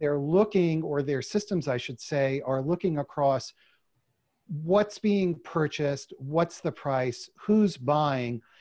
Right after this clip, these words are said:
and can we adjust the price in a re-, on a real-time basis. So that's, that's a fairly obvious example of real-time.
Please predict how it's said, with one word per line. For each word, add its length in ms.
and 180
can 240
we 320
adjust 720
the 100
price 640
in 160
a 60
re-, 220
on 140
a 80
real-time 880
basis. 540
So 160
that's, 320
that's 220
a 60
fairly 580
obvious 400
example 640
of 560
real-time. 720